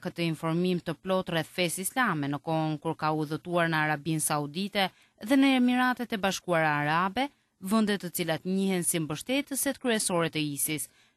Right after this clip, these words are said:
dhe përhapse të ekstremizmit dhe terrorizmit, ku kanë nënshkruar dhe kontrata disa miliona dollarësh për shitjen e armatimeve.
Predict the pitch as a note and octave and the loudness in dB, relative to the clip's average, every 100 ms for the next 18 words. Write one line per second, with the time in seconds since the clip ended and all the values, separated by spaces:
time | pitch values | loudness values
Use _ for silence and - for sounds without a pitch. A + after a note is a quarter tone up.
0 | - G3+ - E3 C#3+ G3+ - - C4 C#4+ | -6 -4 -2 -2 0 -2 0 -2 0 0
1 | C#4 - C4+ B3 F3+ E3 D#3+ E3 D#3 E3+ | 0 -2 0 2 2 0 -2 -2 -2 -4
2 | E3 D#3+ G3 A3 D#3 B2 B2+ - _ _ | -2 -2 0 0 -2 -4 -14 -20 _ _
3 | _ _ _ - C#4+ C4 A3+ G3+ - F3+ | _ _ _ -4 2 4 4 0 0 2
4 | F3+ E3 D#3+ E3 D#3 F3 F#3 F#3 D#3+ D#3+ | 2 2 -2 -2 -2 0 2 2 0 0
5 | E3+ D#3+ D3+ E3 E3 D#3 D#3 D#3+ F#3 G#3+ | 0 0 0 0 0 0 -2 0 0 2
6 | A3+ A#3 - _ _ - C#4 - C4+ B3 | 2 0 -4 _ _ -4 -2 0 0 2
7 | B3 G#3+ G3 F3+ - C#3 C3 C3+ A#2+ | 2 2 2 0 -4 -6 -6 -6 -10